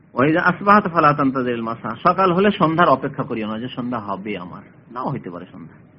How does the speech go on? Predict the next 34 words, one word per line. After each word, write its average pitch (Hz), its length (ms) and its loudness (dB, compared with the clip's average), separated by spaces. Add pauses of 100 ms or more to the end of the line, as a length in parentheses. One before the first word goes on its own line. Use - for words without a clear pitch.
হাদিসের 160 420 4
অর্থ 165 180 6
এও 202 240 4
নাই 262 200 4
যে 254 80 4
আপনি 190 220 4
দুনিয়া 170 320 2
হাসিল 147 240 2
করবেন 147 280 0
না, 117 120 -4
কারণ 135 180 2
আল্লাহ 147 300 0
কোরআনে 147 220 2
বলছেন, 147 220 -2
"ওয়ালা 147 240 6
তানসা 151 360 0
নাসিবাকা 147 500 0
মিনাদ 208 240 0
দুনিয়া", 190 320 -4
দুনিয়াতে 175 400 -6
তোমার 170 260 0
যেটা 160 180 0
ভাগ 143 280 4
আছে 151 320 0 (360)
সেটা 196 180 4
তুমি 190 280 2
উপেক্ষা 208 400 2
করিও 143 240 2
না, 139 120 0
ভুলিও 147 340 6
না, 101 180 -6 (680)
সেটাও 214 240 2
স্মরণ 285 280 6
রাখেন, 170 340 0